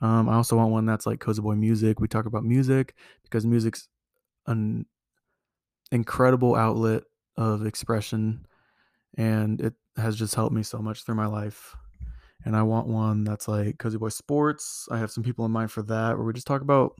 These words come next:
whatever sports, you know, stuff, you know. Um, I wanted to talk about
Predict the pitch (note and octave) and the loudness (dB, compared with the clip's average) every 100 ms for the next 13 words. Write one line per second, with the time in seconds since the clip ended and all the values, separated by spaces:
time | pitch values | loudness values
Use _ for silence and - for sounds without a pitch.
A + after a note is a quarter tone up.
0 | - C#3 C3+ A2 - C3+ A#2 A2+ B2+ C3+ | -4 0 0 0 -4 -6 -4 -2 0 -2
1 | - _ _ _ _ _ _ _ _ _ | -4 _ _ _ _ _ _ _ _ _
2 | _ _ - - - - B2 A2 A2 A2+ | _ _ -20 -14 -6 2 2 2 2 2
3 | C3+ - - _ _ - - - B2 B2 | 2 -4 -20 _ _ -20 -6 2 6 6
4 | A#2+ G#2+ G2+ - _ _ _ _ _ _ | 6 2 -2 -8 _ _ _ _ _ _
5 | _ - - _ _ _ - - - D3+ | _ -16 -16 _ _ _ -20 -8 -2 2
6 | G3 F3+ - E3 D#3+ D#3+ D#3 D#3 D3+ C#3+ | 2 0 2 4 6 6 4 6 6 6
7 | A#2 G2+ - - - - - - - - | 4 2 -6 -20 -14 -14 -14 -20 -20 -20
8 | _ _ _ _ _ _ _ _ _ _ | _ _ _ _ _ _ _ _ _ _
9 | - - - C#3+ C#3 B2+ B2 B2 A#2 A2 | -20 -20 0 2 4 8 10 10 8 6
10 | - | 0